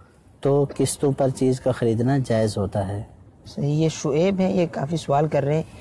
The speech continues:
Speaker 2: کہہ رہے ہیں کیا کسی امام صاحب کی بری، آ، برائی کرنے پر کیا اس کے پیچھے چالیس دن تک نمازیں نہیں ہوتی؟
Speaker 1: ہاں، ایسا
Speaker 2: اور
Speaker 1: تو
Speaker 2: ایسا گمان رکھنا کہ امام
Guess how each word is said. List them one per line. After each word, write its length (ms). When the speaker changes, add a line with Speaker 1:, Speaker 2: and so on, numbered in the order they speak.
Speaker 2:
کہہ 80
رہے 80
ہیں 160
کیا 360
کسی 400
امام 340
صاحب 480
کی 120
بری، 400
آ، 180
برائی 380
کرنے 300
پر 220
کیا 100
اس 180
کے 160
پیچھے 200
چالیس 580
دن 340
تک 180
نمازیں 420
نہیں 180
ہوتی؟ 260
Speaker 1:
ہاں، 220
ایسا 200
Speaker 2:
اور 80
Speaker 1:
تو 60
Speaker 2:
ایسا 240
گمان 420
رکھنا 300
کہ 140
امام 220